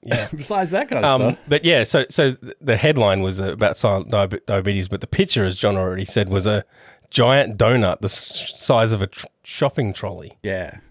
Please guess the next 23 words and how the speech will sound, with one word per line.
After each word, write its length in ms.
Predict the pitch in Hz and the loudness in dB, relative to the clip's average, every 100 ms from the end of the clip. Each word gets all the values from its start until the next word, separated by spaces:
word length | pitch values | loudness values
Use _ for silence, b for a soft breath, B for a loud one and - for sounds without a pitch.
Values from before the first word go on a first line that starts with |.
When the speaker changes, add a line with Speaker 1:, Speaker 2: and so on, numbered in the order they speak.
| _ _ _ _ | _ _ _ _
Speaker 1:
So 160 | - 135 | -2 0
why, 240 | 156 165 | 2 2
why 220 | 139 175 | 2 2
did 120 | 196 180 | 2 2
I 80 | |
look 220 | 151 156 151 | 2 2 0
at 80 | 127 | 0
that 180 | 120 110 | 0 0
and 140 | 120 127 | -4 -2
automatically 560 | 127 127 147 139 123 | -2 0 0 0 -2
think 240 | 117 131 113 | -2 -4 -4
of 120 | 104 | -2
you, 60 | 110 | -2
Speaker 2:
'Cause 140 | 359 | 0
it's 140 | 370 | -2
a 80 | 370 | -2
Speaker 1:
John? 260 | 381 427 453 | 0 2 2
Speaker 2:
donut, 540 | - - - - - | 0 -4 -12 -12 -6
right? 260 | 208 262 349 - | -2 0 -2 -2
And 180 | 185 180 | 0 0
you 80 | 180 | 0
see 180 | 226 180 | -2 0
John, 340 | 208 208 | 2 2